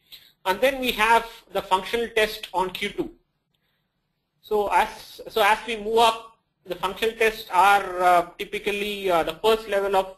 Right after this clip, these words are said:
uh, black box verification done by the dedicated testers. And then here we are expected to have a mix of automated and manual tests.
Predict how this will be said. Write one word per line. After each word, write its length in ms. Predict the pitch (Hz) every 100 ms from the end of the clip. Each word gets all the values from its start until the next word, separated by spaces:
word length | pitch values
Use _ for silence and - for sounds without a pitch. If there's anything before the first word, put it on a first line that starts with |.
| -
uh, 100 | 160
black 320 | 151 165 180 185
box 200 | 185 -
verification 720 | 170 180 170 170 170 175 156
done 260 | 165 175
by 160 | 170 170
the 360 | 165 160 135 127 _ _ _ _ _ _ _
dedicated 500 | 156 185 196 196 190
testers. 380 | - 170 - 294 - _ _ _
And 160 | 175 185
then 160 | 226 202
here 340 | 208 208 190
we 140 | 180
are 80 | 185
expected 480 | 170 - 196 - 190
to 80 | 190
have 200 | 180 180
a 20 |
mix 260 | 165 - 185
of 140 | 180
automated 560 | 156 160 180 170 170 165
and 140 | 151
manual 320 | 139 151 151 131
tests. 300 | 185 -